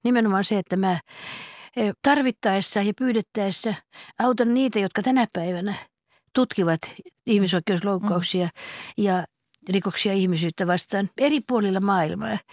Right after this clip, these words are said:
Speaker 1: Nyt on minun aikani jakaa sitä, mitä mä olen oppinut.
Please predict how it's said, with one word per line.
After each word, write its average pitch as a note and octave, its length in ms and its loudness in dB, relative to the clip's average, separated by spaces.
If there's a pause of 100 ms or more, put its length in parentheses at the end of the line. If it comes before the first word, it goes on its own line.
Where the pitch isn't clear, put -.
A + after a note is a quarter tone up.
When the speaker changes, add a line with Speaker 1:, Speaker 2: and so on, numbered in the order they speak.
(640)
Speaker 1:
Nyt D4+ 200 2
on B3 260 2
minun C4+ 280 2
aikani F3 420 0 (400)
jakaa E3+ 420 2 (220)
sitä, G3 260 0
mitä G3 220 0
mä G3+ 120 2
olen F#3+ 180 2
oppinut. F3+ 400 -2